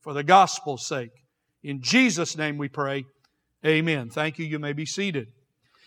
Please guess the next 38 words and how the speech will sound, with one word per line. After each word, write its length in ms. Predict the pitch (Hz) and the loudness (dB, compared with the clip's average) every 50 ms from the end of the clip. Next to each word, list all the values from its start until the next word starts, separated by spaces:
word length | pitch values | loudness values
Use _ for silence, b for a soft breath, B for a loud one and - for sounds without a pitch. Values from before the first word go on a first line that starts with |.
| b b | b b
As 180 | 156 170 147 | 2 2 4
I 120 | 180 175 170 | 4 4 4
mentioned 340 | 180 196 196 - 196 185 165 | 4 0 -2 -2 -4 -2 0
to 120 | 202 202 | 0 0
you 140 | 202 190 190 | 0 0 0
each 280 | 208 208 214 226 - 180 | 0 0 0 -2 -2 0
week, 380 | 175 175 170 190 208 175 - | 2 2 4 2 2 0 -2
the 80 | 170 165 | -4 -4
focal 420 | - - 214 226 233 226 - 185 | 2 4 6 6 6 6 4 0
truth, 320 | 175 - - 180 175 196 - | 0 0 0 0 0 0 2
there 120 | 180 170 | 2 2
are 20 | 170 | 2
many 260 | 190 233 262 254 208 | 4 2 2 2 0
truths 480 | - - - 240 233 226 226 220 156 | -2 0 2 2 2 2 0 -2 -4
we 80 | 196 202 | -4 -4
could 220 | 160 185 175 151 | -2 -4 -4 0
pull 240 | - 208 208 202 202 | 2 4 4 4 4
from 180 | 202 202 185 185 | 2 0 -2 -2
these 220 | 170 185 180 143 | -2 -2 -4 -2
verses. 500 | 135 156 151 151 143 - 175 165 160 - - b b b b b b b b b | -2 0 0 0 -2 -2 -4 -4 -4 -6 -10 b b b b b b b b b
My 240 | 147 160 175 202 208 | 4 6 6 6 6
primary 480 | - - 214 214 214 214 214 214 208 | 6 4 4 4 4 4 2 2 2
focus 460 | 202 - 214 214 208 - 208 185 - | 2 2 2 2 2 2 0 -4 -2
today 340 | - 190 180 180 185 185 190 | -4 -2 2 2 4 4 4
as 160 | 185 180 147 | 2 2 0
we 100 | 175 180 | 0 -2
consider 520 | 170 - 180 170 156 - - 208 214 202 190 | -2 -2 -4 -4 -4 -2 0 2 2 4 4
revival 500 | 190 190 175 185 185 190 190 185 185 180 | 2 4 4 6 6 6 6 4 2 -2
praying 400 | - 185 180 175 170 170 170 175 | 0 0 0 2 2 0 0 0
is 220 | 170 170 156 147 | -2 -2 -2 -2
this. 500 | 165 170 160 147 127 117 - - - - - _ _ _ _ _ _ _ _ _ _ | -2 -2 0 -2 -2 -6 -10 -14 -16 -16 -20 _ _ _ _ _ _ _ _ _ _
The 100 | - 139 | -10 -10
prayers 680 | - - - 202 220 220 220 220 226 226 226 214 180 | -6 0 4 6 8 8 8 8 8 6 6 4 2
of 200 | 226 233 208 175 | 0 0 0 2
the 80 | 196 185 | 2 4
righteous 600 | 180 190 196 202 202 - - - 208 196 - - | 6 6 6 6 6 4 0 0 2 2 0 0
are 220 | - - 175 165 147 | 0 2 2 2 2
powerfully 840 | - - - - 220 220 220 220 214 202 - - 202 190 185 185 | 0 -2 2 6 6 8 8 6 6 4 2 0 0 0 0 0